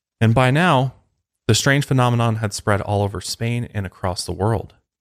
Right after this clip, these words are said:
Hundreds of journalists, students, priests, historians, paranormal investigators, and tourists traveled to the village to see the Belmez faces.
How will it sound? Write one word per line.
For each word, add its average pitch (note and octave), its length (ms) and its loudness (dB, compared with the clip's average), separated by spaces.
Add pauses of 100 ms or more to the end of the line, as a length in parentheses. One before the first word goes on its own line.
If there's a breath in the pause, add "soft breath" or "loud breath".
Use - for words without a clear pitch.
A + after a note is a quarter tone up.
(360)
Hundreds C#3 560 2
of G#2 160 -4
journalists, C3+ 520 2
students, B2 480 0
priests, B2+ 560 -2
historians, B2 720 0
paranormal A#2+ 480 2
investigators, C#3+ 800 0
and C#3+ 400 -2
tourists D#3 460 0
traveled A#2+ 420 0
to A#2 100 -4
the A#2 80 0
village G2 440 2 (480)
to - 80 -4
see F#2+ 200 0
the F#2+ 100 -2
Belmez F#2 500 0
faces. - 680 -4